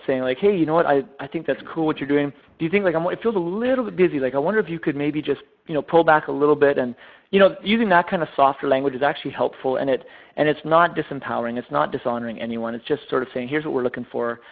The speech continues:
Um, I still value you. It's, you know, it's not like you did bad. It's just, we're just trying to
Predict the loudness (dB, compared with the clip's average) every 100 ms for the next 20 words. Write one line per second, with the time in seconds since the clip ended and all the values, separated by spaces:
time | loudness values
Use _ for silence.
0 | -20 -20 -6 -2 -2 -2 -8 _ -2 -2
1 | 4 4 8 6 6 4 4 4 2 2
2 | 2 2 2 0 0 -2 -2 0 2 2
3 | 2 0 -4 -8 -8 -8 -8 -8 -6 -6
4 | -6